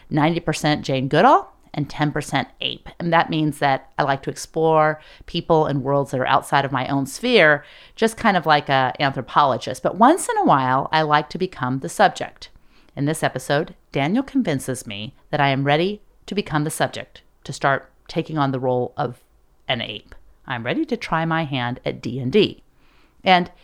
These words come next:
here's a little opportunity. I suspect you're gonna enjoy this episode, and I hope you enjoy this episode as much as I enjoyed talking with Dan. In addition to the regular show notes,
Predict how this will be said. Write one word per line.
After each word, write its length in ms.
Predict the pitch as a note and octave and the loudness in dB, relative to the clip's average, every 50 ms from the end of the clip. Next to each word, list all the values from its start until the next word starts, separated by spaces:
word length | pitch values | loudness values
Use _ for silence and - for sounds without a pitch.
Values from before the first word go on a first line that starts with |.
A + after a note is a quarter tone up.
| _ - _ _ | _ -20 _ _
here's 260 | - - D#4+ G4 - | -2 0 0 0 2
a 60 | G4 | 0
little 220 | C#4 A#3 G3+ F#3 D#3+ | 2 2 4 6 6
opportunity. 680 | D3+ D3+ - C#3 - - D3+ C3 A#2+ G2 F2+ - - _ _ _ _ _ _ - - - - - - - - - - | 6 4 2 -2 -4 -4 -4 -4 -4 -4 -8 -12 -16 _ _ _ _ _ _ -20 -18 -18 -18 -18 -18 -18 -18 -2 2
I 100 | G#3 G#3+ | 2 2
suspect 420 | G#3+ - C4 - - F4+ E4+ - - | 2 2 -2 0 0 0 0 0 0
you're 80 | C4 | 0
gonna 200 | G#3 G#3 F#3 - - | 2 2 2 2 0
enjoy 320 | E3 D#3+ - D#3+ D3 D3 | 0 0 2 4 4 4
this 180 | C#3 C#3 - - - | 2 0 -2 -4 -4
episode, 500 | C3+ - - A#2+ - - A2 G#2 G2+ B2 | -4 -4 -4 -6 -6 -4 -4 -4 -4 -4
and 120 | B2+ C3 | -2 -2
I 60 | C3 | -2
hope 220 | C3 C3+ C3 - - | -2 -2 -2 -2 -2
you 100 | C#3 C3 | -2 -2
enjoy 320 | B2+ C3 - C#3 C3+ C3 | -2 0 0 0 0 0
this 140 | B2 A#2 - | -2 -4 -4
episode 340 | B2 A2+ - G#2+ - C3+ A#2+ | -6 -6 -8 -6 -6 -4 -4
as 120 | A2+ - | -4 -4
much 180 | C3+ B2+ - B2+ | -6 -6 -6 -2
as 80 | A2+ | -2
I 100 | C#3+ D3+ | 0 0
enjoyed 320 | D#3+ D#3 C#3 - B2+ A#2+ A#2 | 2 0 0 -2 -2 -4 -4
talking 480 | - - A2 A2 - - A2+ A2+ A#2 - - | -6 -6 -8 -6 -8 -10 -12 -14 -14 -8 -6
with 160 | C#3+ C#3 - | -6 -4 0
Dan. 320 | - F#3 F3 D3 G2+ C#2+ - - - - _ _ _ | 2 2 2 2 2 -2 -6 -14 -20 -20 _ _ _
In 100 | - E3+ | -4 -2
addition 420 | E3 F#3 E4+ E4+ - F4 E4 D#4+ | 0 2 2 2 2 2 0 0
to 500 | - - - G#3 F3 E3+ E3 E3 D#3+ D3+ _ _ _ _ _ _ - | -2 -2 0 2 2 4 2 0 -2 -4 _ _ _ _ _ _ -4
the 120 | - C#3+ C3+ | 0 2 4
regular 440 | D3+ E3+ F#3 G#3 G#3+ G#3+ A3+ A#3 | 4 4 4 4 2 2 2 0
show 300 | A3+ - - - A3 G#3 | 0 0 2 4 4 4
notes, 580 | F3 C#3 A#2+ A2+ A#2+ D3 - - - - - - | 4 4 2 0 0 -2 -4 -8 -16 -16 -16 -18